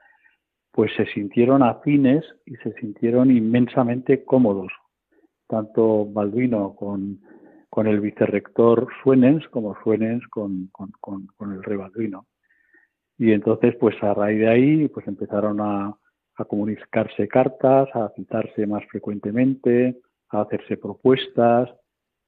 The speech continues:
y luego, pues un poco más tarde, transcurrido más tiempo, fue cuando el cardenal Suenens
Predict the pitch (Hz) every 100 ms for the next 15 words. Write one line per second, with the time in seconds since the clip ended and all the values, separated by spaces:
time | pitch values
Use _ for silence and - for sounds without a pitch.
0 | _ _ 104 101 101 101 101 104 - 113
1 | - 101 - 98 101 - 113 107 120 123
2 | 104 - 98 98 104 104 101 101 101 -
3 | 120 113 - 117 139 - 107 - 104 101
4 | 95 107 101 101 104 - 110 110